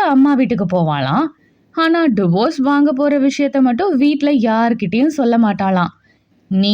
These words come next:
உன் குடும்பத்துக்கிட்ட கூட நம்ம விஷயத்த வெளிப்படையா சொல்லாம இருக்கும்போதே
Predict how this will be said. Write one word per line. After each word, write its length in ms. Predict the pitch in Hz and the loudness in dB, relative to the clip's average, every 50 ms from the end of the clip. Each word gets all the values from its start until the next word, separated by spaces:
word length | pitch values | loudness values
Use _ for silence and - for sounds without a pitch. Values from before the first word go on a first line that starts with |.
| 214 214 | 2 2
உன் 220 | 208 214 220 226 | 2 2 2 2
குடும்பத்துக்கிட்ட 640 | - 226 208 214 220 233 226 254 233 240 233 - 226 | 0 0 0 0 0 0 0 -2 -2 -4 -2 -4 -2
கூட 280 | 220 233 208 190 196 214 | -2 -2 -2 -2 0 0
நம்ம 300 | 254 240 233 233 220 214 | 2 2 2 2 2 0
விஷயத்த 480 | 196 214 - - 254 254 247 247 233 220 | 0 -2 -2 -2 -2 -2 -2 -2 -2 0
வெளிப்படையா 640 | 208 185 190 220 254 240 - 226 214 214 220 233 247 | 0 0 0 0 0 -2 -2 -2 -2 0 -2 -2 -2
சொல்லாம 540 | - 254 208 208 214 214 233 240 254 254 233 | -2 -2 -2 0 0 0 2 2 2 2 0
இருக்கும்போதே 720 | 208 202 233 226 262 247 240 226 220 220 196 190 160 175 | 0 -2 -2 -2 0 0 2 2 0 0 -2 -2 -2 -2